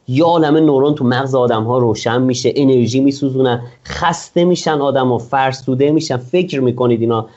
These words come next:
نشستن و شما یه سری صحبت‌ها رو دارید ارائه می‌کنید. نه، واقعاً دارن انرژی می‌سوزونن و ده دقیقه یه بار نیاز دارن که یه مقدار چیکار بکنن؟ رفرش بشن. لذا این نکته رو حتماً، اه، داشته باشید.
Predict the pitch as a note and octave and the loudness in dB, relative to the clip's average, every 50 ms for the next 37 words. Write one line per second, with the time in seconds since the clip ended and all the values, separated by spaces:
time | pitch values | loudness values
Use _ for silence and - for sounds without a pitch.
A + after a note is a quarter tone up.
0 | _ _ - C3+ B2 B2+ B2+ A#2+ B2 C3 C3 B2 A#2+ A#2+ B2 B2+ A#2+ A#2 A#2 A#2 | _ _ -2 -2 0 2 0 0 0 0 0 0 0 0 0 0 0 2 2 0
1 | A2 A2+ B2+ A#2 A2+ A#2+ - A2+ G#2+ A2 A2 A2 A#2+ A2 G#2+ G2+ A2 G#2+ G#2 G2 | 0 0 0 -2 0 0 0 0 0 0 -2 -2 -2 -2 0 0 0 0 0 0
2 | - A2+ G#2+ G#2 G2+ G2 G2+ G2+ G2+ - G#2 G#2+ A2+ A#2+ B2+ B2 A2 - - - | 0 0 2 2 2 0 0 -2 -2 -4 -4 -2 0 0 0 0 -2 -4 -8 -14
3 | _ _ _ _ - B2 B2 C3+ C#3 C#3 C#3 C#3+ D3+ D#3+ E3+ D#3 D#3 D3 D#3 D#3+ | _ _ _ _ -6 -2 0 0 0 0 0 0 0 2 2 2 2 2 2 2
4 | D#3+ D#3+ - - _ _ _ - D#3 D3 C#3+ C#3+ C#3+ C3+ B2+ D#3+ E3+ F3 E3+ D#3 | 0 0 -4 -10 _ _ _ 0 2 2 4 4 2 2 2 2 2 2 2 0
5 | - - C3 A#2 A#2+ A#2 A#2 A2+ A2+ A#2+ A#2+ C3+ C#3 C#3 C3 D3+ D3+ D3 D3 C#3 | 0 -4 -4 -2 0 0 0 0 0 0 0 0 -2 0 0 0 0 0 0 0
6 | D3 C3+ D3 C#3+ C#3+ D3 C#3+ D#3 E3+ F3 F3 D#3+ D3+ D3 D3 D3 D#3 D#3+ D#3+ D#3 | 0 0 2 2 2 2 2 2 2 2 2 2 2 2 2 2 0 -2 0 0
7 | E3 E3 E3 E3 E3 D#3+ D#3+ C#3+ C#3+ C#3+ D3 D3+ D#3+ D#3 C#3+ C#3+ D3 C#3+ C#3+ C#3+ | 0 0 2 2 0 0 0 0 0 2 2 2 2 0 0 0 0 0 0 -2
8 | - B2 - C3+ C3+ C#3 C#3+ D3 D3 C3 A#2 A#2 A#2 A2+ A#2 A2 A2 - - G#2 | -6 -6 -2 0 0 0 0 -2 -2 -2 -2 0 0 0 0 0 -2 -4 -4 -2
9 | G2 G2 - - - - - - - _ _ _ _ _ _ _ _ _ C#3+ D#3 | -2 -2 -4 -10 -16 -18 -18 -20 -20 _ _ _ _ _ _ _ _ _ -2 0
10 | D#3+ D#3+ G3 G#3 G#3 F#3+ E3 C#3+ C3+ - - D3 D#3+ D3 D3 C#3 B2 - - B2+ | 0 2 2 2 2 2 2 0 0 0 0 0 0 0 -2 -4 -6 -6 -4 -4
11 | B2 B2 A#2+ A#2+ B2 B2+ B2+ - - _ _ _ _ - A2 G#2+ G#2+ G#2+ A2 G2 | -2 0 0 0 -2 -2 -4 -8 -16 _ _ _ _ -2 0 2 2 2 0 0
12 | G2+ G#2+ G2 G2 - - - - - - - - | -2 -2 -2 -2 -4 -8 -12 -12 -14 -16 -20 -20